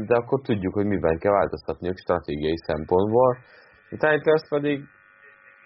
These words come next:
azért még, még kivárok. Tehát, hogy, ö, továbbra sem hoz azért úgy igazán lázba ez a, ez a stílus, amit a Titans játszik, mert egy ilyen,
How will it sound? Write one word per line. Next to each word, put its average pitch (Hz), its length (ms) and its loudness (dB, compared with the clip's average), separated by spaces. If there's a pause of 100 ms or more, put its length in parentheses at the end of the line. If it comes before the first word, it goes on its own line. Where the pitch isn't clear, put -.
(180)
azért 131 340 0
még, 127 160 2
még 113 200 2
kivárok. 71 540 -2
Tehát, 95 180 2
hogy, 98 260 2
ö, 101 360 6
továbbra 85 440 2
sem 82 140 -8 (400)
hoz 92 200 -2
azért 78 420 -6
úgy 85 240 -6 (120)
igazán 73 420 2 (140)
lázba 64 420 -6 (460)
ez 73 160 -6
a, 67 340 0 (100)
ez 73 160 -6
a 73 200 0
stílus, 73 460 -2
amit 71 320 0
a 69 40 -2
Titans 71 540 -2
játszik, 98 400 0
mert 92 220 2
egy 92 140 -2
ilyen, 90 280 -2